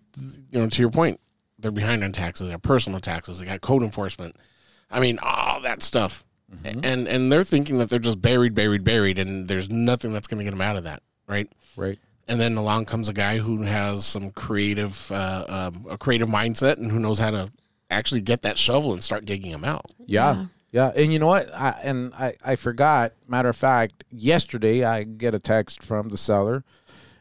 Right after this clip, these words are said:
Speaker 2: and she tells me, uh, "My, my car payment is due, uh, is two payments due. Um, it's due tomorrow, or the repo company is gonna come."
Speaker 1: Oh, man.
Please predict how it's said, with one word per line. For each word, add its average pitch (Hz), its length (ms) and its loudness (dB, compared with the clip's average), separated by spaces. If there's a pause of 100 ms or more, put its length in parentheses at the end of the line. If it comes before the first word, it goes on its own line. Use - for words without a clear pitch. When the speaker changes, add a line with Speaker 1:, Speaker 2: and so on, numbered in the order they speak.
Speaker 2:
and 117 100 -6
she 120 100 -6
tells 117 320 4
me, 117 260 -2
uh, 123 180 -2
"My, 113 320 -2
my 113 500 0 (140)
car 147 240 4
payment 113 480 2
is 107 240 0
due, 117 640 4 (460)
uh, 110 200 -4
is 120 180 0
two - 160 -4
payments 143 420 0
due. 123 340 4 (560)
Um, 107 440 -4
it's 120 220 -10
due 117 300 0
tomorrow, 127 580 -2 (460)
or 110 200 0
the 104 120 -4
repo 127 360 0
company 107 300 -4
is 107 100 -6
gonna 101 180 -6
come." 120 340 -6 (240)
Speaker 1:
Oh, 85 260 -12
man. 85 380 -12